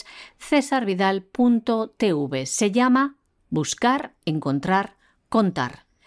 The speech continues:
Toda la verdad sobre Ucrania y sobre Rusia en sesenta y siete minutos. Este documental del cineasta ruso Alexander Alexanian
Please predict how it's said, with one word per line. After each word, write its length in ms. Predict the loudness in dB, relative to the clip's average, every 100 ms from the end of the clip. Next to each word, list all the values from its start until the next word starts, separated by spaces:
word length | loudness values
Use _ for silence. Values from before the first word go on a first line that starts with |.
| _ _ _ _ _
Toda 240 | 2 4
la 100 | 4
verdad 280 | 2 0 -2
sobre 480 | -2 -4 0 -2 -2 -4
Ucrania 640 | -2 0 0 2 0 -2
y 100 | -6
sobre 340 | -2 -2 0 -2
Rusia 540 | -4 -4 -2 -2 -4 _ -20 _ _
en 260 | 2 2 0
sesenta 460 | -10 -8 -2 -2 -2
y 60 |
siete 420 | -2 -2 -2 -6 _ _
minutos. 760 | 0 2 2 -2 -6 -8 -8 -12 _ _ _ _ _ _ _
Este 380 | -2 -2 -2 0
documental 1120 | 0 0 0 2 2 0 0 0 0 -2 -10 _ _ _
del 300 | -2 0 0
cineasta 600 | 0 0 2 0 0 -2
ruso 440 | -2 -4 -4 -6 -6
Alexander 800 | -8 -6 -6 -2 -2 -2 -4 -8
Alexanian 1000 | -4 -2 -2 -6 -6 -2 -2 0 -2 -4